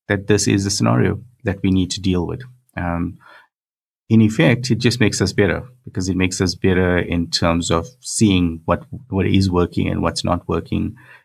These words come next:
and how we can probably serve the people that we want to serve in a better way. So that's the journey and that's the story. I don't want to keep this episode too long, but, um, what you can expect is over the next few weeks to,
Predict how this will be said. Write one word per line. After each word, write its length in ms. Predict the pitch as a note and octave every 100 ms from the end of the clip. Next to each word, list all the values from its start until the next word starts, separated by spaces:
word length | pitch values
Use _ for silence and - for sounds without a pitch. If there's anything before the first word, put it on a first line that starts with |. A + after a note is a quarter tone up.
| -
and 180 | F#2+ F#2
how 160 | G#2
we 220 | F#2+ G2+
can 180 | A2 G#2
probably 280 | G2 F2 F2
serve 340 | - F2+ E2+
the 80 | E2+
people 320 | D#2+ F2 E2+
that 160 | E2 D#2+
we 140 | F#2 G#2+
want 200 | F2+ E2
to 40 |
serve 400 | D#2+ F2 E2 E2 _ _ _ _
in 160 | F#2 F2+
a 80 | D#2+
better 240 | E2+ D#2
way. 300 | D2+ D2+ - _ _ _ _ _ _ _ _ _ _
So 360 | - A#2+ A2 A2
that's 240 | A#2+ A#2+
the 80 | C3
journey 600 | G#2+ A2 A2+ A#2 A2+ A#2
and 100 | F#2+
that's 180 | G2 G2
the 80 | B2
story. 440 | - G#2 A2 A#2+ B2 - - -
I 40 | A#2
don't 80 |
want 140 | E3 G#3
to 40 |
keep 140 | - D3
this 200 | C3+ C3
episode 360 | B2+ C#3 B2
too 140 | B2 B2+
long, 380 | G2+ F3 G#3 -
but, 340 | - A#2 A#2+ -
um, 500 | A2+ A2+ A2+ A#2 B2 -
what 220 | A#2 -
you 80 | B2+
can 260 | D#3 D3
expect 540 | C#3 C3+ D#3 E3+ - -
is 280 | A2 G#2+ A#2+
over 200 | G#2+ G2+
the 80 | G#2
next 240 | G#2+ -
few 160 | G#2+ G2+
weeks 420 | G#2+ G#2+ - -
to, 420 | - G#2+ G2+ G2